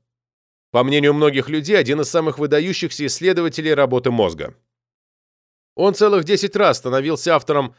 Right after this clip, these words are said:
бестселлеров по версии New York Times. Дэниел – основатель и сео сети лечебных учреждений Amen Clinics. Замечу, что именно этот человек оказал на меня решающее влияние, когда я сомневался,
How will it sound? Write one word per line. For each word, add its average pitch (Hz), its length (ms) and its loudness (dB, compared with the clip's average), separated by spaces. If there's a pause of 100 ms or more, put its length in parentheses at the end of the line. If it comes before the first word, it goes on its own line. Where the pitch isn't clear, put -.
(120)
бестселлеров 131 720 0
по 147 140 0
версии 165 320 0
New 151 180 -2
York 147 240 0
Times. 80 480 -8 (360)
Дэниел – 185 760 2 (400)
основатель 156 800 0
и 165 180 -2
сео 185 420 0
сети 151 360 -4
лечебных 143 540 -2
учреждений 139 880 0
Amen 143 420 -2
Clinics. 107 680 -10 (600)
Замечу, 202 480 0
что 202 200 -2
именно 202 300 2
этот 165 260 0
человек 196 440 0
оказал 151 380 0
на 160 60 -2
меня 165 240 -2
решающее 160 560 0
влияние, 156 600 0
когда 139 300 -2
я 143 80 0
сомневался, 156 760 -2